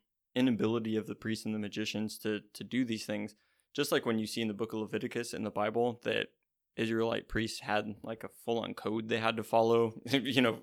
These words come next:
what kind of clothing you could wear and all of the everything you need to keep yourself pure and purification ceremonies and stuff. It was the same for other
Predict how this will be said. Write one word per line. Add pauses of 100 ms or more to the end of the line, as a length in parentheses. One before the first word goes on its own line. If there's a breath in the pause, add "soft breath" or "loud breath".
what
kind
of
clothing
you
could
wear
and
all
of
the
everything
you
need
to
keep
yourself
pure
and
purification
ceremonies
and
stuff. (400)
It
was
the
same
for (300)
other